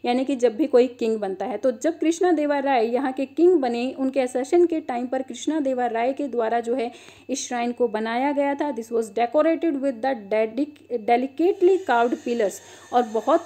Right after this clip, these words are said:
कार्व्ड, बहुत अच्छी तरह से कार्विंग किए हुए पिलर्स के द्वारा इसको बनाया गया है। ओके, so, और जो ईस्टर्न गोपुरम है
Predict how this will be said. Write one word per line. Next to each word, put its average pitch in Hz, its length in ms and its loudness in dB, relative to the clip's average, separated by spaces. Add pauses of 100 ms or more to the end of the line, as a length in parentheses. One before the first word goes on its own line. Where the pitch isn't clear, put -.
(120)
कार्व्ड, 254 300 2 (160)
बहुत 311 320 2
अच्छी 262 320 -6
तरह 269 180 2
से 277 140 -4
कार्विंग 247 440 -2
किए 247 280 -2
हुए 247 200 2
पिलर्स 226 400 -4
के 240 100 -2
द्वारा 214 240 2
इसको 339 360 2 (360)
बनाया 277 400 4
गया 247 240 2
है। 254 180 -4 (320)
ओके, 415 180 6 (400)
so, 330 240 6 (880)
और 302 320 2 (180)
जो 339 300 2
ईस्टर्न 440 360 0
गोपुरम 247 420 2
है 220 160 -8